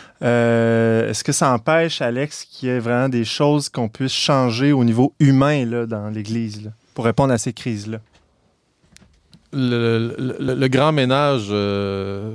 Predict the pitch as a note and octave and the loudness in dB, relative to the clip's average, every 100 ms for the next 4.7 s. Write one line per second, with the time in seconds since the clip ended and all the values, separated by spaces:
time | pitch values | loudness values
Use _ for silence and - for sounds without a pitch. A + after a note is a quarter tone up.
0 | A#2 - - G#2+ A#2 A#2 A2 G#2 G#2 A#2 | -12 -12 -4 -2 2 2 2 0 -2 -2
1 | A#2+ A2 F#2+ G2 G2 F#2+ G2 G2 G#2 A2+ | 0 -2 -2 -4 -4 -6 -8 -8 -10 -12
2 | - _ _ - A2 B2 A#2 B2 - A#2 | -14 _ _ -4 -2 0 2 0 0 0
3 | G#2+ A#2+ A#2 G#2 A2+ A2 G#2 G#2+ G#2 A2 | 2 2 0 0 0 -2 -4 -6 -8 -4
4 | A#2 - A2 - D3 D#3+ | -4 0 -2 0 0 -2